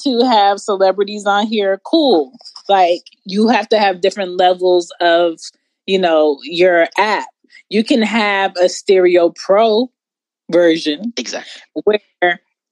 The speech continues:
Speaker 1: you go on there and you pay X amount of dollars to be in the discussions of celebrities. I don't think
Speaker 2: Mm-hmm.
Speaker 1: everybody that's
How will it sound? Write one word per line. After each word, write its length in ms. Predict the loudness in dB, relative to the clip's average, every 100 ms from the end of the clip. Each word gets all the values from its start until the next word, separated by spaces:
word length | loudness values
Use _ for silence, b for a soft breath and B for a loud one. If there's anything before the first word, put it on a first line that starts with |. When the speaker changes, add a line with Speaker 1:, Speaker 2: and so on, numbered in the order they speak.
| _
Speaker 1:
you 200 | -2 0
go 260 | 2 2 2
on 180 | 0 0
there 180 | 0 0
and 140 | -4
you 100 | -8
pay 300 | -2 0 0
X 220 | 0 -4
amount 240 | -4 -2 -2
of 80 | 0
dollars 340 | 0 0 -2
to 120 | -10
be 240 | -12 -16 -12
in 140 | -6
the 80 | -6
discussions 680 | -6 -8 -2 -2 -2 -6 -2
of 200 | 0 0
celebrities. 720 | -2 -2 0 0 -4 -6 -16 -20 B B
I 100 | -4
don't 240 | 0 0 0
think 200 | -2 -2
Speaker 2:
Mm-hmm. 60 |
Speaker 1:
everybody 460 | -2 -2 0 0 2
that's 160 | 0